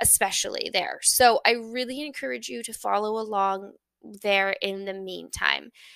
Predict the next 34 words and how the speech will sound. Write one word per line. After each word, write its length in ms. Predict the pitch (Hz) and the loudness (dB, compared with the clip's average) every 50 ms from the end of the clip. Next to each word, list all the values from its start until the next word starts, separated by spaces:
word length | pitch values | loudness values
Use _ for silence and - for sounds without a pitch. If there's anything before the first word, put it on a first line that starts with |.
| - - - _ - | -20 -20 -14 _ 2
And 160 | 233 240 226 - | 4 4 6 6
I 100 | - 233 | 4 4
just 240 | 220 - 247 - - | 4 4 2 2 2
wanna 180 | 285 285 285 | 2 -2 -4
thank 220 | 277 285 262 233 - | -6 -6 -10 -8 -6
you 120 | 233 208 | -4 -2
all 100 | 202 208 | -2 -2
so 460 | 214 - - - - 233 220 226 247 | -2 -4 -4 -2 -2 0 0 0 0
much 400 | 247 240 214 202 226 233 - - | 0 0 -2 -4 -4 -2 -4 -4
for 140 | - - 240 | -4 -4 -10
the 120 | 220 226 202 | -8 0 0
support 480 | - - 208 - - 220 202 202 214 - | 0 0 0 -4 -6 -4 -2 -2 -2 -2
that 80 | - 226 | -6 -10
you've 160 | 214 208 - | -10 -10 -6
already 400 | - - 196 202 208 208 208 196 | -4 -4 -2 -2 -4 -6 -6 -8
given 520 | 196 202 190 190 202 214 214 226 233 240 - | -6 -4 -4 -4 -2 -4 -4 -4 -6 -10 -10
and 240 | 202 202 190 196 196 | -10 -10 -10 -10 -12
will 140 | 208 202 - | -16 -18 -18
continue 480 | - 202 202 - - 220 220 226 233 | -16 -16 -16 -14 -10 -8 -8 -8 -4
to 140 | 226 - 240 | -4 -4 -4
give. 340 | 220 - 226 220 220 214 214 226 - - - - - _ _ _ _ - | -2 -2 0 0 0 -2 -4 -8 -10 -12 -20 -20 -20 _ _ _ _ -8
Y-, 120 | 254 - | -6 0
it 140 | - 254 233 | 0 0 0
really 440 | 226 240 254 277 277 262 262 247 - - | 0 -4 -2 0 0 0 -2 -4 -4 -4
is 340 | - 196 202 202 226 - - | -2 -2 -2 0 -2 -4 -4
the 120 | - 226 | -2 -2
small 420 | - - - 214 202 208 208 202 - | 0 0 0 0 -4 -4 -6 -4 -4
efforts 380 | 196 196 - - 214 202 - - | -6 -6 -4 -4 -6 -4 -4 -6
of 100 | 208 - | -6 -6
individuals 760 | - 208 202 202 202 190 185 202 196 190 190 185 180 180 180 | -10 -12 -10 -8 -10 -8 -8 -8 -8 -6 -6 -2 -2 -2 -2
like 220 | 180 180 180 - | -2 -6 -4 -4
us 320 | 180 180 175 - - - - | -4 -2 2 2 2 2 2
that 240 | 185 180 - - - | 0 -4 -4 -4 -6
make 300 | 190 185 180 - - | -8 -8 -8 -8 -12